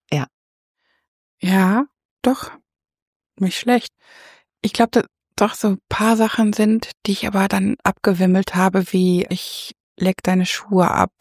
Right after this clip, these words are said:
Speaker 2: und solche
Speaker 1: Ah,
Speaker 2: Sachen.
Speaker 1: ja. Oh.
Speaker 2: Nee.
Speaker 1: Hm.
Speaker 2: Da war ich dann auch raus. Also
Speaker 1: Hm.
Speaker 2: das, das bringt, schön, dass du drauf stehst und
Speaker 1: Mhm.
Speaker 2: dass es deine Neigung ist, aber das bringt in dem Moment mir nichts, außer dass ich vielleicht saubere Schuhe habe danach.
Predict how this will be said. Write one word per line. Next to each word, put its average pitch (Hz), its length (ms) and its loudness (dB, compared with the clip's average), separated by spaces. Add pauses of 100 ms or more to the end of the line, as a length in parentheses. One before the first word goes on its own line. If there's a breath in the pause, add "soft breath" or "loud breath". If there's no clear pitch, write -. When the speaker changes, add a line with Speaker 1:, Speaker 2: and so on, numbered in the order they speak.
(120)
Speaker 2:
und 170 240 -2
solche 175 300 -2
Speaker 1:
Ah, 151 40 0
Speaker 2:
Sachen. 139 460 0 (160)
Speaker 1:
ja. 151 60 -2
Oh. 139 180 -2
Speaker 2:
Nee. 147 340 0 (600)
Speaker 1:
Hm. 151 400 -2 (680)
Speaker 2:
Da 185 160 2
war 175 100 2
ich - 40 -4
dann - 220 -4
auch - 220 -4
raus. - 360 -4
Also 180 300 2
Speaker 1:
Hm. 156 260 2
Speaker 2:
das, - 400 -2
das - 180 -8 (140)
bringt, 190 280 0 (420)
schön, 240 360 4
dass 214 240 0
du 208 100 -6
drauf - 280 -4
stehst 220 420 0
und 175 240 4
Speaker 1:
Mhm. 170 40 -2
Speaker 2:
dass 175 200 -2
es - 220 -8
deine 175 260 0
Neigung 190 440 0
ist, - 260 -2 (460 soft breath)
aber 170 240 2
das 170 180 0
bringt 190 480 -2
in 175 180 -2
dem 170 160 -2
Moment 160 320 -2
mir 190 160 4
nichts, - 380 0
außer 175 240 -2
dass 170 120 -2
ich 170 80 -4
vielleicht - 460 -4
saubere 170 320 0
Schuhe 247 400 4
habe 233 240 4
danach. 196 440 4